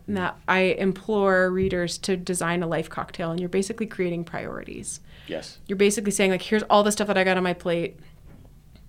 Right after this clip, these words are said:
Speaker 1: It's a real full plate. I don't know how," like, if you're building a plate of food, you have to, if you're building a nutritious plate of food as an athlete, you've gotta figure out where you, what your priorities are. Am I prioritizing energy, rebuilding, like, fat, like, function, whatever, whatever it is?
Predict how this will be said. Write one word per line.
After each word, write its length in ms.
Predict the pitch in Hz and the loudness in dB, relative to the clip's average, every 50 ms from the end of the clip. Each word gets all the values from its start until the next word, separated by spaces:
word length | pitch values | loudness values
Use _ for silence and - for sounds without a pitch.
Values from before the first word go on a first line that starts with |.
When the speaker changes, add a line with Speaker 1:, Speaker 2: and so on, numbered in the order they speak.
| - - - | -20 -16 -10
Speaker 1:
It's 100 | - - | -6 -4
a 60 | 190 | -2
real 260 | 175 180 175 175 165 165 | 0 2 2 2 0 0
full 220 | 170 - 170 156 | 0 0 0 0
plate. 400 | 156 - 175 151 151 156 151 - - - - - - - - | 0 -2 -4 -4 -4 -6 -10 -12 -16 -20 -20 -20 -20 -10 -6
I 60 | - | -6
don't 280 | 180 - 190 175 175 - | -2 0 2 2 2 2
know 340 | 175 170 165 160 170 180 - - | 2 0 0 0 -2 -4 -8 -12
how," 640 | - - - 190 175 180 175 170 170 165 170 170 - - | -12 -4 0 0 2 2 2 2 2 0 -2 -4 -6 -2
like, 240 | - 175 160 165 - - - - - - - - | 0 0 0 0 -4 -16 -20 -20 -20 -18 -6 -4
if 120 | 190 190 | 0 0
you're 100 | 202 196 | 2 4
building 280 | 185 214 214 214 208 196 | 6 6 8 8 6 6
a 40 | |
plate 220 | 190 - - 196 190 | 4 6 6 6 6
of 80 | 175 | 6
food, 240 | - - 190 185 160 | 4 2 0 2 2
you 60 | 170 165 | 0 0
have 240 | 156 170 156 - - | 0 0 0 0 -2
to, 140 | - 170 - - - | -6 -6 -6 -6 -8
if 100 | 196 190 | -4 -2
you're 80 | 214 196 | 2 6
building 260 | 208 262 285 285 254 | 8 8 8 10 8
a 60 | 214 | 8
nutritious 500 | 185 180 190 190 - - 214 - 220 - | 8 6 6 6 4 2 0 0 -2 -4
plate 200 | - - 185 170 | -2 -2 -2 -2
of 40 | 160 | -2
food 120 | - - 165 | -2 -4 -4
as 120 | 160 156 - | -4 -4 -4
an 60 | - | -4
athlete, 260 | - 147 151 143 - | -4 -4 -4 -4 -6
you've 100 | - 170 | -8 -6
gotta 140 | - 151 151 | -6 -8 -6
figure 260 | 147 - 170 170 160 | -6 -6 -4 -2 -2
out 120 | 160 - 170 | -2 -2 -2
where 100 | 175 160 | -2 -4
you, 100 | 156 - | -4 -4
what 180 | - 180 170 - | -4 -2 -2 -2
your 80 | 156 | -2
priorities 480 | 160 - - 139 127 135 147 - - - | -4 -4 -2 -2 -2 -2 -4 -6 -4 -4
are. 160 | 120 110 - | -2 -2 -2
Am 100 | - 175 | -2 -2
I 60 | 165 | -4
prioritizing 560 | 147 - 170 151 151 - 170 160 151 147 151 - - - - - - | -4 -2 0 0 0 0 -2 -4 -4 -6 -8 -8 -12 -16 -18 -8 0
energy, 360 | - 214 208 190 185 185 190 | 4 6 6 6 6 4 2
rebuilding, 500 | 160 160 151 170 185 170 165 165 156 160 | 0 0 4 6 6 6 6 4 2 0
like, 240 | 160 131 117 - - - - - - - - | -2 -4 -4 -6 -10 -14 -18 -20 -20 -4 2
fat, 260 | - 196 175 143 - | 6 6 6 6 4
like, 160 | - 160 151 - | 2 -2 -2 0
function, 400 | - 180 170 160 - - 175 160 | 0 0 0 0 0 -2 -2 0
whatever, 240 | 165 165 165 156 | 0 0 0 -2
whatever 400 | 180 175 165 180 170 165 165 165 | -2 -2 -2 0 0 2 0 0
it 80 | 156 160 | 0 -2
is? 320 | 165 160 165 202 - - | 0 -2 -2 -2 -4 -6